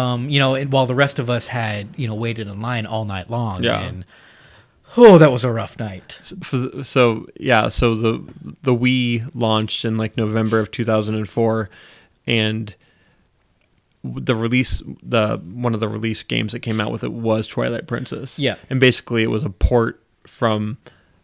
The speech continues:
Speaker 2: the GameCube.
Speaker 1: Yeah.
Speaker 2: And so they basically just, they're like, "We need to get a really,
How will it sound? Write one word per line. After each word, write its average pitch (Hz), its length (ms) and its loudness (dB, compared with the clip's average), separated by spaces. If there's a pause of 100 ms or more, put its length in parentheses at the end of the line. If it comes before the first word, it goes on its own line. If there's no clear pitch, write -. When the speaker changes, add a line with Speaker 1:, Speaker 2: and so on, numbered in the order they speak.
(420)
Speaker 2:
the 131 80 -4
GameCube. 113 720 0
Speaker 1:
Yeah. 131 280 2 (280)
Speaker 2:
And 113 360 -2
so 113 120 -4
they 110 160 0
basically 110 560 -4
just, 107 280 -8 (340)
they're 120 180 -2
like, 110 200 -2
"We 131 140 -2
need 131 220 -2
to 131 60 0
get 117 200 0
a 113 180 -2 (480)
really, 117 380 -4